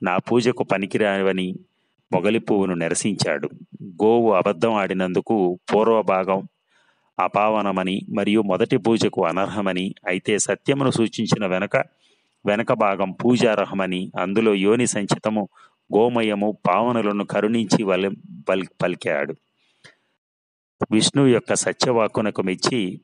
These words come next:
పరమేశ్వరుడు తన సుదర్శన చక్రాన్ని విష్ణువునకు బహకరించాడు. ఇక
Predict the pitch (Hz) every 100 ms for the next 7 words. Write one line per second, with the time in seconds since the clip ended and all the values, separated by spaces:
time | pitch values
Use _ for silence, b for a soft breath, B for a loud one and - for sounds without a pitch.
0 | 92 92 110 - - 101 85 87 101 95
1 | - 101 110 - 117 - 101 107 95 92
2 | 87 87 - 110 98 - 87 76 82 92
3 | 82 - 78 73 - _ _ 98 -